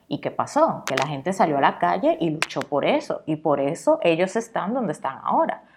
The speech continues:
Entonces, ¿qué pasa con nosotros? Nosotros, eh, la educación, a que se resuelva de al, al, a yo hacer así, a yo chocar los dedos, que la salud sea gratuita y que sea de la mejor calidad.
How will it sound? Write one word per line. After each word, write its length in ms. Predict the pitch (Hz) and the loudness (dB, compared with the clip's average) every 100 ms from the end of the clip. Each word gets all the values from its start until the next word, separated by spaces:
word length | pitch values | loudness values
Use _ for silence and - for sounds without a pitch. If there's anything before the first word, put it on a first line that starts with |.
| - | -20
Entonces, 340 | - - 196 190 | -8 -4 -4 -4
¿qué 140 | 175 | 0
pasa 280 | 170 190 220 | 2 2 2
con 140 | 220 | 2
nosotros? 500 | 185 190 294 349 170 170 | 0 2 4 4 0 -2
Nosotros, 840 | 165 - 170 196 214 226 240 - _ _ _ _ - | -2 -2 2 6 6 6 2 -8 _ _ _ _ 4
eh, 760 | 175 165 156 156 143 - - _ - - _ _ - | 6 8 6 6 2 -2 -16 _ -20 -20 _ _ -6
la 180 | 156 147 | -2 -2
educación, 720 | 151 156 - 190 208 220 208 - - | -2 -4 -2 0 0 0 -4 -4 2
a 260 | 175 151 - | 4 2 -4
que 180 | 135 | -8
se 240 | 135 147 139 | -8 -8 -8
resuelva 540 | 143 151 - 156 180 | -8 -10 -8 -2 0
de 80 | 175 | 0
al, 400 | - 165 151 - | -2 -2 -4 -6
al, 440 | - - - - - _ _ - - | -6 -6 -6 -10 -16 _ _ -8 -4
a 60 | 156 | 2
yo 120 | 180 | 2
hacer 300 | 185 214 185 | 2 2 2
así, 320 | 165 - 151 | 2 -2 -4
a 80 | 143 | -4
yo 500 | 147 156 165 170 170 170 165 | -2 -2 -2 -4 -6 -10 -8
chocar 320 | 165 151 160 | -8 -4 -4
los 160 | 156 151 | -2 -4
dedos, 380 | 151 - - - - - - | -6 -6 -10 -12 -18 -20 -16
que 720 | - 165 160 160 156 156 156 160 | -2 2 4 4 2 2 2 4
la 160 | 160 | 4
salud 440 | - 160 156 170 240 | 4 2 2 0 0
sea 240 | - 196 | 2 4
gratuita 520 | 208 202 185 208 220 | 4 4 0 -2 0
y 60 | 202 | 0
que 100 | 175 | -2
sea 240 | - 160 | 2 4
de 80 | 170 | 6
la 80 | 185 | 6
mejor 320 | 180 - - | 2 0 -2
calidad. 400 | 175 175 147 - | 0 0 0 -2